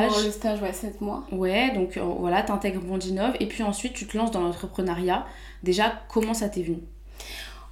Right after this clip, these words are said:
Speaker 2: En réalité, en fait, moi, j'avais hésité à la fin de mes études, donc juste après Total, à, euh, lancer un projet entrepreneurial.
Speaker 1: Ok.
Speaker 2: J'avais pas forcément l'idée, je pense que j'étais un peu aussi un peu perdue. Je me suis dit non,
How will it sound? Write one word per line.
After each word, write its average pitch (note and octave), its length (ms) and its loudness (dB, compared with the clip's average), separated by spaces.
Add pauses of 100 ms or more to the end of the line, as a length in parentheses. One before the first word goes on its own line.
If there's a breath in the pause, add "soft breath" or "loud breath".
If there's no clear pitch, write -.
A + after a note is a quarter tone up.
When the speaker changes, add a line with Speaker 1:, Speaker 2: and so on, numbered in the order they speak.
Speaker 2:
En A3+ 140 10
réalité, B3+ 480 6
en D4 60 6
fait, E4+ 160 2
moi, B3+ 80 4
j'avais G#3 260 0
hésité G#3+ 280 4
à A#3+ 40 10
la F3 140 4
fin D4 280 2
de C4+ 60 8
mes G#3 200 4
études, A3+ 540 0
donc F3+ 140 4
juste B3+ 140 0
après B3+ 140 -2
Total, A#3 460 6
à, G3 680 4
euh, F3 40 4
lancer G3+ 260 4
un A#3 80 6
projet A3 160 0
entrepreneurial. G3 440 0 (160)
Speaker 1:
Ok. - 120 -10 (600 loud breath)
Speaker 2:
J'avais G3+ 140 2
pas G#3+ 100 2
forcément A3 380 4
l'idée, G#3 600 6
je B3+ 80 -4
pense A3 220 2
que G3+ 120 0
j'étais G3 160 0
un G3+ 160 4
peu A3+ 180 2
aussi G#3+ 220 2
un G3 80 4
peu G3+ 120 0
perdue. G3+ 380 2
Je A#3 120 6
me G#3 40 4
suis G#3+ 160 0
dit A#3 100 6
non, G#3+ 260 4